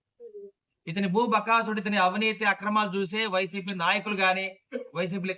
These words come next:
కార్యకర్తలు గాని ఇతను అసహించుకొని దూరంగా వెళ్ళిపోవడం జరిగింది. మీడియా వాళ్ళు కూడా గుర్తించాలి, ఇది ప్రజలకు తెలియజేయాలి. ఎమ్మెల్యే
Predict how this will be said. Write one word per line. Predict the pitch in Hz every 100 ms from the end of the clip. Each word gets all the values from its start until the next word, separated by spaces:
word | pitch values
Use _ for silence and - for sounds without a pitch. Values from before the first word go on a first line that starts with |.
| 180
కార్యకర్తలు | 208 226 214 208 196
గాని | 190 185
ఇతను | 170 165 165
అసహించుకొని | 208 208 190 190 170
దూరంగా | 175 180 160
వెళ్ళిపోవడం | 165 170 165 151
జరిగింది. | 151 151 151 202 _ _ _ _ - - 127
మీడియా | 165 190 180
వాళ్ళు | 180
కూడా | 180 165
గుర్తించాలి, | 160 196 185 185 214 196
ఇది | -
ప్రజలకు | 156 185 170
తెలియజేయాలి. | 160 208 202 185 196 226 _ _ _ 143
ఎమ్మెల్యే | 156 190